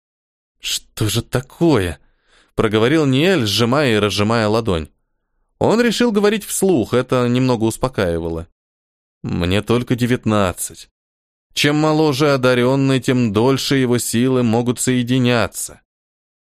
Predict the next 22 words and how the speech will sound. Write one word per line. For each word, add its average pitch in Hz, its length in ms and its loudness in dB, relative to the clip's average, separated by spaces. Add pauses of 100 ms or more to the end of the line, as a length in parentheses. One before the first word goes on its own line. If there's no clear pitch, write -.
(100)
Поэтому 127 580 0
шанс 120 420 -2
стать 117 260 -2
владыкой 113 480 0
выше, 117 600 -2 (300)
но 135 160 2
я 165 160 4
сразу 160 420 0
провалился". 101 720 -2 (1500)
Пока 151 280 0
Ниэль 185 300 2
пытался 123 480 0
стать 123 240 -2
гроссмейстером, 123 880 -2
прошло 160 400 0
уже 147 180 2
более 151 300 0
полугода, 117 840 -2
и 87 160 -2
ему 139 200 2
стукнуло 135 460 0
девятнадцать. 123 800 -4